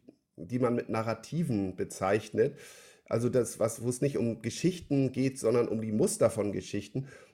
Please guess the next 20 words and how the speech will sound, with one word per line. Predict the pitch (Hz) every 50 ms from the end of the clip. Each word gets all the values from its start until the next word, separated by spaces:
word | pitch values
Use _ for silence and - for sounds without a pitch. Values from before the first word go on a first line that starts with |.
| _
Und | - 113 104
genauso | 123 120 120 117 139 147 156 160
kann | - - 143 139
man | 135 131 123
sich | 127 123 - -
auch | 104 120 -
noch | 131 120 117 - -
mit | 117 113 110 110 - - _ _ _
Affekten | - 110 - - 139 143 - - - 135 101
beschäftigen | 104 98 - 110 104 104 - - 107 104 - 104
oder | - - 104 98
das, | 110 113 113 -
was | 110 107 -
Emotionen | - 113 113 110 110 - - 135 143 156 160 147 131 -
prägt, | - - 101 101 - - -
mit, | 110 110 - - - - - - - - - - - - - _ _ _
mit | - - 101 104 - -
dem, | 123 127 135 135 127 120 113 - - - _ _ -
äh, | - 98 110 107 90
was | 110 123 135 - - - -